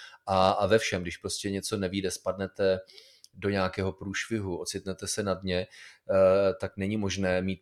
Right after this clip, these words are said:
první cíl, jako dostat se okamžitě na hladinu, je prostě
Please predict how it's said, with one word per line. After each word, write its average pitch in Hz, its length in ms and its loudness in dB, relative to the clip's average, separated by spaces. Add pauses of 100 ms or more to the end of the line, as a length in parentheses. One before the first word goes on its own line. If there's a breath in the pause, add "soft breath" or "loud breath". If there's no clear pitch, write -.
první 98 380 -4
cíl, 95 340 0
jako 95 220 2
dostat 101 300 -6
se 101 100 -4
okamžitě 92 480 -4
na 87 100 0
hladinu, 95 340 2
je 98 100 0
prostě 101 400 -4